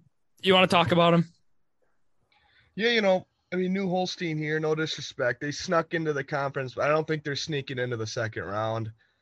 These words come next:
Speaker 2: This L C L team is just in every way, shape, and form better than New Holstein. They got an all-state athlete in Luke Hurdle at quarterback. He's a three-year starter,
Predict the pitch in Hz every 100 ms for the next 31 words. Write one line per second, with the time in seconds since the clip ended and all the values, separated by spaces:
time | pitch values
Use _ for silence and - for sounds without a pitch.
0 | _ _ _ _ _ 151 120 143 147 127
1 | 127 139 127 117 117 123 113 110 - -
2 | _ _ 135 - 135 156 139 127 123 123
3 | 135 _ - 135 131 - 139 127 120 113
4 | 135 123 110 113 120 123 117 110 120 131
5 | 123 143 135 131 - _ _ _ _ _
6 | _ _ _ 147 160 160 156 151 139 135
7 | - 139 147 156 - 151 139 131 131 131
8 | - 131 123 - 120 127 131 131 127 120
9 | 113 110 - 131 127 120 117 113 113 -
10 | 175 151 - 170 170 160 147 - - 131
11 | 123 113 110